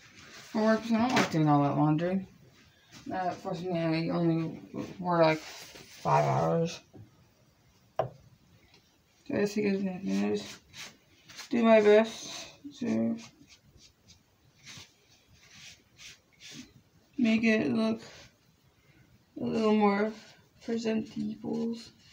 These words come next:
But, you know, the binder is pretty easy to put, get on. I might have to put it in, you, you saw there's other hooks. Might have to pull it in a cou-,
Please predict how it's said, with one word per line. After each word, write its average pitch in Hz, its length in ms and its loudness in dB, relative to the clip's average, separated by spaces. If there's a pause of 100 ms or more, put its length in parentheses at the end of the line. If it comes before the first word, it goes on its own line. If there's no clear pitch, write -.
(3500)
But, 254 120 6
you 269 120 8
know, 247 100 6
the 233 100 2
binder 415 340 6
is - 60 2
pretty 226 300 0
easy 214 180 0
to 202 100 0
put, - 340 -6
get 202 200 2
on. 208 360 0 (2250)
I 226 40 2
might 233 180 6
have 220 220 4
to 196 80 4
put 185 180 4
it - 200 -4
in, 185 400 -2
you, 175 400 -2
you 180 240 0
saw 170 220 2
there's 160 160 2
other 156 240 0
hooks. 156 420 -4 (460)
Might 175 120 0
have 160 240 4
to 170 220 -2 (280)
pull 170 180 2
it 160 80 2
in 160 160 2
a 160 160 0
cou-, 165 180 -4